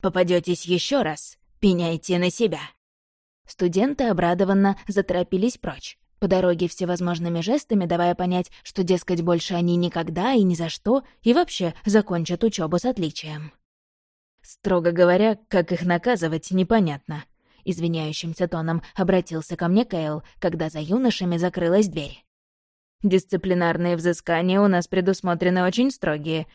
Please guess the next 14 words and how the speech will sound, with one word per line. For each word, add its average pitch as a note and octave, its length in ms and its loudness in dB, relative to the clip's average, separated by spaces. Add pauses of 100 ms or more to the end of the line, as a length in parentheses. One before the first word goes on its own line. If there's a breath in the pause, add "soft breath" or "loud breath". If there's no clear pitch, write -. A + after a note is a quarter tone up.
(140)
не F#3+ 160 4
за G#3 100 4
такую E3 400 2
ерунду, E3 560 0
как - 200 -4
подслушивание. D#3 880 -4 (320)
Мы F3+ 220 2
же D#3+ 140 -2
не D#3+ 120 -2
школа, F#3 500 -2 (120 soft breath)
воспитанием F#3 760 0
учеников F3 520 -2
не G3 140 0
занимаемся. D3+ 760 -2